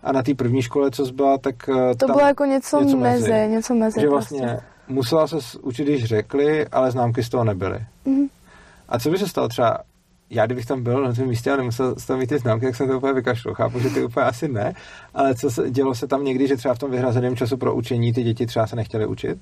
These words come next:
Speaker 2: Jo, jo, to se tam hodně dělo, jako že my jsme prostě třeba dělali jenom, že se učíme, ale
Speaker 1: Aha.
Speaker 2: přitom jsme si tam prostě třeba kreslili nebo takhle.
Speaker 1: A co, a řekli vám něco, nebo prostě bylo to jedno, nebo?
Speaker 2: No, jako občas nám něco řekli, prostě ať jako, že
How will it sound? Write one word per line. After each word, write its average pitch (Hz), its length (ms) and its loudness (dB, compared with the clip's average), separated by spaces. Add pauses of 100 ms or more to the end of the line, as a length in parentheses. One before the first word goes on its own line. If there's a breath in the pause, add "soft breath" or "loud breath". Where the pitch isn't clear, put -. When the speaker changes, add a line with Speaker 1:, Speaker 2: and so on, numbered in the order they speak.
(220)
Speaker 2:
Jo, 269 60 4
jo, 269 340 4
to 262 80 -2
se 254 120 -6
tam 254 220 2
hodně 247 240 4
dělo, 233 200 2
jako 233 220 -2
že 233 80 -2
my 233 100 2
jsme 226 140 -4
prostě 226 340 -4
třeba 233 240 2
dělali 220 300 0
jenom, 226 200 0
že 233 100 0
se - 140 -8
učíme, 226 440 -2
ale 226 160 0
Speaker 1:
Aha. 214 60 -2
Speaker 2:
přitom 220 240 0
jsme 233 160 0
si 226 60 2
tam 220 180 0
prostě - 300 -8
třeba 233 220 0
kreslili 226 520 -6
nebo 233 220 -6
takhle. 233 320 -10 (120)
Speaker 1:
A 120 80 0
co, 131 120 -4 (180)
a 123 120 0
řekli 120 240 -2
vám 123 160 2
něco, 131 240 -6
nebo 147 220 -4
prostě 123 320 -4
bylo 110 160 0
to 113 80 0
jedno, 107 320 -2
nebo? 113 360 -2 (480 loud breath)
Speaker 2:
No, 285 100 4
jako 285 380 6
občas 254 320 0
nám 254 160 4
něco 240 240 0
řekli, 220 400 0
prostě 214 340 -2
ať 214 160 -2
jako, 214 260 -2
že 214 440 2